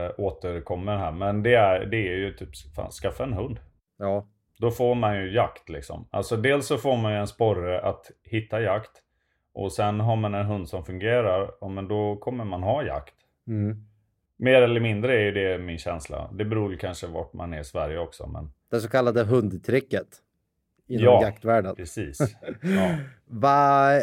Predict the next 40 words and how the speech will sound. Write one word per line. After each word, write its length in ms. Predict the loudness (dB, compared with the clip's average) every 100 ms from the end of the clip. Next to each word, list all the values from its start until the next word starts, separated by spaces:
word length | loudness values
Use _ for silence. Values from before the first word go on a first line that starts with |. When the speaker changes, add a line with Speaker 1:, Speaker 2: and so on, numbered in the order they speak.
| 0
Speaker 2:
och, 420 | 0 0 0 -2 4
ehm, 640 | 8 8 8 4 0 -4 _ _ _ -10 -10 -2
innan 240 | 0 2 2
vi 80 |
släpper 400 | 2 2 2 4 4
avdelningen, 920 | 4 4 4 4 2 2 2 2 2
eh, 320 | 2 2 0
vapen, 640 | 2 2 2 -2 -4 -4 -8 -6
Speaker 1:
Mm. 320 | -2 0 -2 -6
Speaker 2:
så, 540 | -18 -4 2 4 2 0
eh, 40 | -4 -2
nämnde 300 | 0 2 2
jag 80 | 2
ju 80 | 2
kort 260 | -4 0
här 60 | 0
att 160 | 2
jag 100 | 0
har 100 | 2
ju 80 | 2
avyttrat 680 | 2 0 0 -6 -2 -4 -2
min 440 | -2 0 -2 -6
tjugotvå 680 | -10 -4 -4 -4 -2 2 2 0 -2
L 260 | 0 2
R-pipa. 760 | 2 2 0 -2 -2 -4 -10 -10 -4
Speaker 1:
Uff, 380 | 2 2 0 -8 -16 -20 -20 -4
det 100 | 2
här 220 | 4 4 4
är 0 |
Speaker 2:
Ja, 200 | 4 4
Speaker 1:
ju 60 |
Speaker 2:
vilket 180 | 4 4
Speaker 1:
nördigt, 180 | 2 2
Speaker 2:
stort 180 | 2 2
Speaker 1:
där 60 |
Speaker 2:
steg. 180 | 4 4
Speaker 1:
gillar 260 | 4 2 0
Speaker 2:
Jag, 80 | -2
Speaker 1:
jag. 60 | 0
Speaker 2:
ja, 360 | 2 6 6